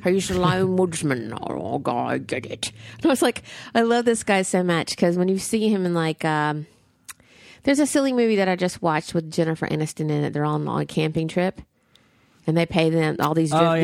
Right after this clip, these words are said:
Speaker 2: yeah, yeah, yeah.
Speaker 1: grifters that are a family of grifters. And he just plays, like, this wide-eyed, innocent, goofy American boy. And, and come to find out he's British. And I was like, "What?" Everybody
Speaker 2: Yeah.
Speaker 1: good is British. We should just,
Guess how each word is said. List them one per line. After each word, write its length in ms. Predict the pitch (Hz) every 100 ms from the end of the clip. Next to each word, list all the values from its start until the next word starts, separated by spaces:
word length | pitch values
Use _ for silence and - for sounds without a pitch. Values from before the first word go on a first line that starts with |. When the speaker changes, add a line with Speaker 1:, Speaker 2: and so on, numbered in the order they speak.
| 165
Speaker 2:
yeah, 20 | 156
yeah, 60 |
yeah. 160 | 175 180
Speaker 1:
grifters 280 | 202 175 170
that 100 | 160
are 120 | 156
a 200 | 147 -
family 400 | - 165 160 156
of 80 | 147
grifters. 560 | 151 151 170 175 185 - - - - -
And 160 | - 180
he 120 | 208
just 180 | 202 190
plays, 300 | - 180 180
like, 140 | 165
this 200 | 180 160
wide-eyed, 540 | 175 165 170 165 156 160
innocent, 480 | 160 156 160 139 147
goofy 340 | 160 156 160
American 480 | 156 151 151 170 151
boy. 420 | 147 151 151 147
And, 220 | 143 139
and 360 | - 143 139 - -
come 200 | - 151
to 40 | 151
find 280 | 151 143
out 140 | 135 -
he's 120 | 151
British. 460 | - 151 117 - -
And 80 |
I 40 | 175
was 100 | 156
like, 220 | 156 -
"What?" 680 | 330 349 392 403 - - - _ _ - - -
Everybody 460 | - 226 247 247 247
Speaker 2:
Yeah. 80 | 196
Speaker 1:
good 280 | 226 202 185
is 140 | 170
British. 500 | 175 160 143 - - - _ _ _ _ -
We 80 |
should 160 | 156 156
just, 340 | 156 123 -